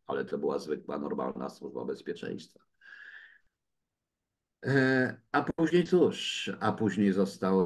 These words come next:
e, no został się twarzą i teraz też, e, jest jedną z twarzy tej całej propagandy.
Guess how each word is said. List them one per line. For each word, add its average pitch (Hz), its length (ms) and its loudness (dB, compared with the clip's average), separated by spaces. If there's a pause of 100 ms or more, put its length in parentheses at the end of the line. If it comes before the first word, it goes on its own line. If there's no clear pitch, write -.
(720)
e, 98 40 0 (1000)
no 120 140 2
został 151 340 0
się 151 180 -2
twarzą 135 440 0
i 98 80 2
teraz 101 380 -4
też, - 380 -8
e, 76 260 2
jest 78 460 -2
jedną 78 360 -2
z - 100 -16
twarzy - 460 -4
tej - 160 -14
całej 69 320 -6
propagandy. 65 960 -8